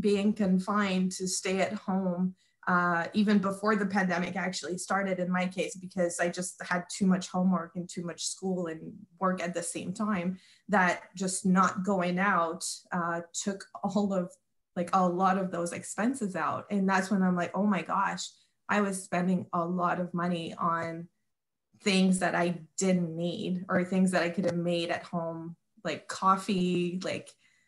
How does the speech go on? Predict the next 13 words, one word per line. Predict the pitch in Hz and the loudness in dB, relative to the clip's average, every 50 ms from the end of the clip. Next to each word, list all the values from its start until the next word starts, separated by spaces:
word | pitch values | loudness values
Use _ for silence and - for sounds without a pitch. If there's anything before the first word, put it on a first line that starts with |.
| _ _ _ _ _ _ - 180 | _ _ _ _ _ _ 0 2
um, | 175 170 170 175 170 165 208 - - - | 2 2 2 2 0 -2 -4 -2 0 2
I, | 185 175 - 185 | 2 2 2 2
I | 185 180 180 | 2 2 4
work | 180 180 - - | 4 2 4 2
at | 185 180 | 2 2
the | 185 180 180 180 | 2 2 2 0
University | 180 180 170 175 175 - 185 170 170 170 | 0 0 0 0 -2 -2 -2 -2 -2 -2
of | 170 170 - - 170 | -2 -4 -6 -4 -2
Ottawa. | 170 175 170 170 170 170 170 | -2 0 0 -2 -2 -4 -4
We | 170 165 185 | -6 -2 -2
have | 175 170 170 | -2 -2 -2
a | 170 - - | -4 -6 -6
Starbucks, | - - 170 175 175 175 185 180 165 170 180 - | -4 -2 0 2 2 2 2 0 -2 -2 -4 -4